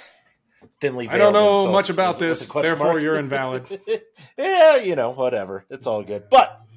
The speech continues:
Speaker 1: that is a lot. So, My Golf Spy, Ball Lab, Ball Test, all things golf balls. We'll link 'em in there.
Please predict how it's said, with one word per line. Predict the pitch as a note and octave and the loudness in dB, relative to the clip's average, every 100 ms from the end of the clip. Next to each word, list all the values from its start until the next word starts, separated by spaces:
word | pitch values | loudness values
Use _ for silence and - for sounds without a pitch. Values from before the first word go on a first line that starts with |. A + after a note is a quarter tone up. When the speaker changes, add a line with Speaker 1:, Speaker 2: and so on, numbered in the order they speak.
| - _ _ _ _ _ | -20 _ _ _ _ _
Speaker 1:
that | - A#2 | -4 -4
is | G#2 | -4
a | G#2 | -4
lot. | F#2 - - | -4 -6 -8
So, | A2 F#2+ F2+ _ _ _ _ _ - | -6 -6 -8 _ _ _ _ _ -4
My | A#2+ | -2
Golf | B2+ C3+ C3 | 2 0 0
Spy, | - C3+ C3+ C#3+ - _ _ _ _ _ _ _ - | 0 0 0 -2 -10 _ _ _ _ _ _ _ -2
Ball | A#2+ A#2+ B2 C3+ _ | 0 2 0 -4 _
Lab, | - A2 A2 A2+ A2+ - - | -4 0 2 0 -4 -16 -4
Ball | A2 A2 A2+ - _ | -2 0 -2 -8 _
Test, | - A#2 A2 - - | -6 -6 -6 -12 -4
all | G#2+ | -4
things | G#2 A2 F#2+ | -4 -10 -14
golf | - G#2 G2 | -8 -8 -6
balls. | G#2+ G#2 F#2 | -8 -8 -10
We'll | F2 | -12
link | G#2+ G#2+ | -10 -10
'em | F#2 | -14
in | - C3 | -10 -4
there. | C3+ C#3 C3+ | 0 0 -2